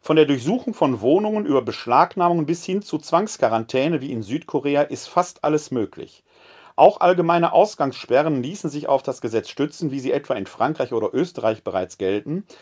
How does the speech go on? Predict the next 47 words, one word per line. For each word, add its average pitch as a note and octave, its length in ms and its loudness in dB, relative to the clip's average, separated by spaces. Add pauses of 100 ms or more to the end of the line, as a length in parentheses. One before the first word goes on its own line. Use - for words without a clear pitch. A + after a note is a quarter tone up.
(240)
In A2+ 160 -6
Deutschland C#3 420 4
bei C3+ 120 4
Reaktionsschluss C#3 920 0
dieser E3+ 340 0
Ausgabe C#3 640 2
am F#2+ 160 -6
Dienstagabend B2+ 800 0
aber A#2 140 0
noch G#2+ 180 -6
nicht - 220 -12
verkündet A#2+ 500 -8
waren C#3+ 440 0
und G#2+ 260 -10
bisher G2 320 -6
ja B2 120 0
auch - 160 -4
nicht - 180 -14
verkündet G2 500 -10
sind.“ G2 320 -6 (720)
Also C3 200 2
die C3 120 -6
Zwangsmaßnahmen C#3 720 2
betreffen C3+ 380 -2
nicht B2+ 160 -4
einfach C3+ 280 -2
nur, C3+ 140 0
dass C3 140 2
ein A#2+ 80 -8
Politiker B2+ 500 -4
sagt, A#2 280 0
„Bleibt A#2 240 2
zu A2 100 -4
Hause.“ C3 320 4
Und - 220 -8
ich B2 100 -12
persönlich B2 460 -2
frage A#2+ 200 0
mich A#2+ 120 -8
ganz A#2+ 180 -6
ehrlich, A#2+ 320 -4 (440)
warum A#2+ 200 4
braucht B2+ 360 4
es - 80 -18
da C#3 100 2
permanent, C3 800 -2
äh, A2+ 400 2